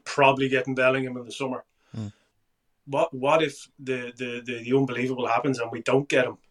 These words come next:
Speaker 2: Mm-hmm.
Speaker 1: Is there still gonna be the money to spend, and who do you spend it on?
Speaker 2: Um, a,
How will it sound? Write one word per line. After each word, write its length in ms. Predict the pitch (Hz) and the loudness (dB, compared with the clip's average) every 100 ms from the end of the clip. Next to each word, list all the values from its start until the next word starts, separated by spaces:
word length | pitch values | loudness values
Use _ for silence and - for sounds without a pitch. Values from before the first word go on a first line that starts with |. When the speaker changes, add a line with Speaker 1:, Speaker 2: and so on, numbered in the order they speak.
| _ _ - | _ _ -12
Speaker 2:
Mm-hmm. 180 | 101 120 | -6 -4
Speaker 1:
Is 140 | - 151 - _ | -2 -4 -4 _
there 100 | 147 139 | 2 4
still 280 | - 156 | 2 0
gonna 220 | 170 170 156 | 0 0 2
be 120 | 143 | 2
the 100 | 135 | 2
money 220 | 131 131 | 2 0
to 100 | 127 | -2
spend, 440 | 107 - 131 143 - | -8 0 2 2 0
and 180 | 113 113 _ - - - | -10 -12 _ -10 -10 -4
who 180 | 143 | -2
do 60 | 185 | 0
you 120 | 170 | -2
spend 340 | 127 131 127 139 | -2 0 2 2
it 80 | |
on? 100 | 120 - _ _ _ _ - - - - - _ _ _ _ _ _ _ _ _ _ - | -2 -6 _ _ _ _ -20 -20 -20 -20 -20 _ _ _ _ _ _ _ _ _ _ -4
Speaker 2:
Um, 480 | 120 127 123 120 - _ _ _ _ _ _ _ _ _ _ _ _ _ | 0 2 2 0 -2 _ _ _ _ _ _ _ _ _ _ _ _ _
a, 80 | - | -6